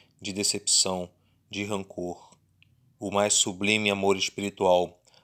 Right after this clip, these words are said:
a sutileza das contradições filosóficas foi superada.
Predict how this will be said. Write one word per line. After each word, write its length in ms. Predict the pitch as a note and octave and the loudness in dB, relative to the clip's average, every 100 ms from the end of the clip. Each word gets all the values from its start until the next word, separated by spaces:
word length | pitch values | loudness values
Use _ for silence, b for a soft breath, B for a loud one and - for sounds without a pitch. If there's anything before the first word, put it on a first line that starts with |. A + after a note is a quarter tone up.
| b | b
a 120 | G2+ | -2
sutileza 760 | - A2 - G#2 G2 G#2 G#2 | 0 -2 -4 -4 0 0 2
das 180 | G2+ G2+ | 0 -2
contradições 840 | - G#2 G2+ G2+ G2+ - G#2 G2+ | -4 -6 -2 -2 0 -2 -2 -4
filosóficas 760 | - G2 G2 F#2+ G2+ G2 - - | -4 -4 -2 2 2 2 -2 -8
foi 160 | - G2+ | -6 -4
superada. 720 | - F#2+ F#2 F2+ E2+ E2+ | -4 -4 -2 0 -2 -6